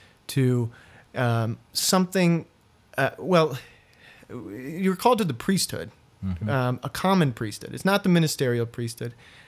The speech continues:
Speaker 1: It's not an ordained priesthood, uh, in holy orders, the sacrament of holy orders. It's different in some way to that sacrament. But in baptism, we know that we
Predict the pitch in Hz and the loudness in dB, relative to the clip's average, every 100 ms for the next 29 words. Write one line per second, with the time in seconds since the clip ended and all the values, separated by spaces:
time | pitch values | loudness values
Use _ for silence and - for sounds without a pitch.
0 | - 156 - 180 175 - 143 139 143 127 | -8 -4 0 2 2 2 -2 0 0 2
1 | 131 135 135 123 - - - - 135 131 | 2 2 2 0 -6 -18 -20 -4 -2 0
2 | - 127 117 113 - - - - 117 113 | 0 0 0 -2 -10 -20 -16 -4 -2 0
3 | - 131 117 151 143 135 123 120 117 - | 0 -2 0 2 2 2 0 -2 -4 -2
4 | 135 131 127 120 110 120 117 110 107 113 | -2 -2 -4 -4 -4 -4 -4 -4 -6 -8
5 | 113 - - - - 143 127 - _ _ | -10 -14 -20 -20 -6 -4 -2 -4 _ _
6 | _ 147 135 185 180 143 127 127 - 170 | _ 0 2 2 2 -2 0 -2 2 4
7 | 156 139 131 101 117 - _ - 131 127 | 4 4 2 -2 -6 -10 _ -6 0 0
8 | 120 - _ - - 143 - 80 62 - | 0 -4 _ -4 0 0 -2 -10 -12 -14
9 | - _ - - - 156 156 170 190 175 | -18 _ -20 -8 2 2 4 2 4 4
10 | 202 220 190 151 156 151 - _ - 151 | 2 2 0 2 4 4 0 _ -2 2
11 | 156 208 220 170 147 151 147 147 143 | 4 4 4 2 2 0 0 -2 -6